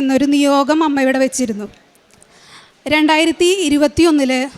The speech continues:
ഒരു ഇൻ്റർവ്യൂ വരികയും ഞാൻ അതിൽ പങ്കെടുക്കുകയും ചെയ്തു. അങ്ങനെ ആ പങ്കെടുത്ത ഇൻ്റർവ്യൂവിൽ എനിക്ക് ജോലി ലഭിച്ചു. രണ്ടായിരത്തി ഇരുപത്തിയൊന്ന് ഓഗസ്റ്റ് മുപ്പത്തിയൊന്നിന് യു പി എസ് ടി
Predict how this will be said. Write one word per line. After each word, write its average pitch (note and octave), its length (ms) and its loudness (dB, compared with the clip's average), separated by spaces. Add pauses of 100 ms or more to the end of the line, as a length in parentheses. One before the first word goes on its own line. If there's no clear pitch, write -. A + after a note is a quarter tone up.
(300)
ഒരു D#4 180 2
ഇൻ്റർവ്യൂ C#4+ 400 2
വരികയും B3+ 380 -2 (160)
ഞാൻ C4+ 100 -2 (100)
അതിൽ C#4+ 120 0 (120)
പങ്കെടുക്കുകയും B3 640 -2
ചെയ്തു. A#3 240 -4 (720)
അങ്ങനെ D#4 280 2 (200)
ആ D#4+ 40 4 (120)
പങ്കെടുത്ത D#4+ 380 0 (120)
ഇൻ്റർവ്യൂവിൽ C4+ 540 0
എനിക്ക് C4+ 240 -4 (160)
ജോലി C4 320 2
ലഭിച്ചു. B3+ 320 -2 (440)
രണ്ടായിരത്തി C#4+ 460 -2
ഇരുപത്തിയൊന്ന് C4+ 500 -2 (240)
ഓഗസ്റ്റ് B3+ 420 -4
മുപ്പത്തിയൊന്നിന് C4+ 720 -2 (520)
യു D4+ 60 4 (140)
പി E4 140 2
എസ് - 180 -6
ടി D4+ 80 0